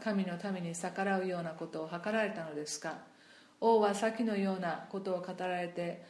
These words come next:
ご自分を罪あるものとされています。王は追放されたものを戻しておられません。えー、な、要はもう、もう自分が悪かったっ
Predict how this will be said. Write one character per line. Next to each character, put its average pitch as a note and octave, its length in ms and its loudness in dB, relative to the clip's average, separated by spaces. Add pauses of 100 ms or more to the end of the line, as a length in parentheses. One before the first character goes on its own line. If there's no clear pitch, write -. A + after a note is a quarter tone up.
(180)
ご G3 120 2
自 G3 140 2
分 G#3+ 160 2
を G#3 120 0
罪 B3+ 340 2
あ G3 100 0
る F#3+ 120 0
も F3+ 100 -4
の E3+ 120 -2
と F#3+ 260 -2
さ F3+ 160 -2
れ E3+ 100 0
て E3+ 140 -4
い D#3+ 100 -10
ま D3 180 -8
す。 - 300 -12 (480)
王 A3 180 6
は F#3+ 120 6
追 A#3 280 2
放 A#3 140 2
さ A3+ 160 0
れ G#3+ 120 2
た G#3 120 0
も G3 140 4
の G3 140 2
を F3 40 0
戻 F3+ 280 -2
し - 100 -4
て E3+ 160 -2
お E3+ 100 -2
ら G3 120 2
れ G3 100 2
ま G3 140 2
せ G3 180 -2
ん。 - 100 -6 (1900)
え E3+ 420 0 (880)
ー、 A3+ 40 -4
な、 G#3+ 160 4
要 A#3+ 200 8
は G3+ 80 10
も G3+ 480 6 (540)
う、 G#3+ 40 -6
も A3+ 60 4
う G#3+ 40 4
自 G#3+ 160 4
分 B3+ 140 6
が B3+ 100 10
悪 C#4+ 220 10
か G3+ 120 6
っ - 100 0
た D#3+ 140 6
っ - 80 0